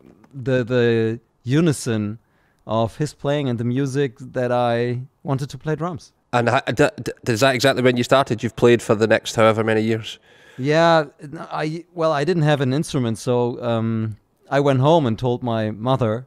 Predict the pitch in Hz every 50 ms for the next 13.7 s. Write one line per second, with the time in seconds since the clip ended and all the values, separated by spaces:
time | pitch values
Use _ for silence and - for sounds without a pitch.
0 | _ _ - - 113 113 113 113 117 101 98 101 110 98 - 135 131 127 110 113
1 | 127 135 - _ _ _ _ _ _ _ - 113 101 143 143 139 127 - 131 120
2 | 117 104 123 131 131 123 110 107 107 110 120 - - _ _ _ _ - 127 -
3 | - 180 - - - 127 - - 131 127 127 127 127 127 127 127 131 117 95 -
4 | - - - - - - - _ - - 123 123 107 147 147 156 160 156 151 147
5 | 151 160 160 160 143 - - 165 165 170 - _ _ _ _ _ _ _ _ _
6 | - 131 139 139 - - - 165 165 156 131 123 127 127 135 131 - - 185 180
7 | 185 - 156 151 160 165 165 156 - - - 196 196 185 180 165 135 - - -
8 | - _ _ _ _ _ _ _ _ - - _ _ - 147 135 113 101 131 131
9 | 147 185 185 147 127 117 107 - - - 120 117 107 - - - 131 123 123 120
10 | 110 - 123 110 - - 143 131 143 131 120 120 113 117 123 - 117 113 - 156
11 | 156 - 151 117 107 - 135 123 120 107 113 120 117 - - 139 156 160 135 -
12 | 143 127 147 147 - - 117 107 101 92 - 113 107 110 - 113 104 - 123 117
13 | 123 123 104 92 92 95 98 104 110 - - 101 98